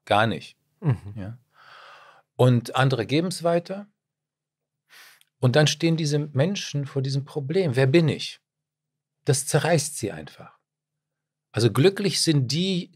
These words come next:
Speaker 1: Kinder in solchen, bei solchen Beziehungen, wo die Mütter kon-, konvertieren, konvertiert sind, äh, am besten
Speaker 2: Vorher, ne?
Speaker 1: vorher.
Speaker 2: Ja, mhm.
Speaker 1: Weil die müssen sich diese Frage nicht mehr stellen und können immer noch entscheiden, wie sie leben wollen. Aber sie,
Speaker 2: Mhm.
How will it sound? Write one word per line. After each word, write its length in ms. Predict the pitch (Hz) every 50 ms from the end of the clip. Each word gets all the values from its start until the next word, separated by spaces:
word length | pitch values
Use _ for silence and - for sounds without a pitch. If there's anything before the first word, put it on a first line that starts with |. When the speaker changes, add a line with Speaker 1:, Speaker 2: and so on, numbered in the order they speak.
| -
Speaker 1:
Kinder 680 | - - 151 151 165 160 160 170 175 175 180 185 185 _ _ _ _ _ _ _ _ _ _ _ _ _ _ _ _ _ _ _ _ _ _ _ _ _ _
in 160 | - 117 113
solchen, 580 | 107 120 139 147 156 151 - 160 160 151 147 - - - - - 247
bei 260 | 110 113 110 107 113 101
solchen 300 | 120 135 131 - 143 127
Beziehungen, 600 | 123 120 - - - 139 139 139 139 139 123 104
wo 80 | 117 113
die 220 | 104 110 110 127
Mütter 500 | 135 107 117 143 143 - - 135 131 127
kon-, 380 | 131 - 120 113 120 - - _ -
konvertieren, 720 | - - 110 104 104 107 107 - - 117 110 104 90 87 _ _
konvertiert 520 | - 107 101 104 98 - - 135 131 135
sind, 240 | - - 120 117 123 - _ - - -
äh, 100 | 151 - - _ -
am 120 | 120 104
besten 220 | 117 113 - -
Speaker 2:
Vorher, 300 | 123 131 120 92 90 90
ne? 140 | 87 98 127
Speaker 1:
vorher. 360 | 135 123 131 120 107 107 98 110
Speaker 2:
Ja, 220 | 107 104 98 90 87
mhm. 280 | 92 95 101 104 90 - _ _ _
Speaker 1:
Weil 160 | - 120 127 - - _ _ _ -
die 100 | - 143
müssen 240 | 151 165 - - 156
sich 200 | 135 170 - -
diese 240 | - 143 127 139 131
Frage 400 | - - 117 123 151 180 196 190
nicht 180 | 190 170 - 147
mehr 120 | 147 127
stellen 360 | - - - 127 117 120 143
und 80 | 139 -
können 180 | - 139 139
immer 220 | 156 165 180 214 254
noch 180 | 311 - -
entscheiden, 500 | - 156 127 - - 131 120 113 110 98
wie 80 | 104 107
sie 120 | 101 107
leben 280 | 101 98 101 98 92 90
wollen. 180 | 90 85 98 104
Aber 180 | 92 107 113 104
sie, 140 | 139 147 127
Speaker 2:
Mhm. 140 | 92 104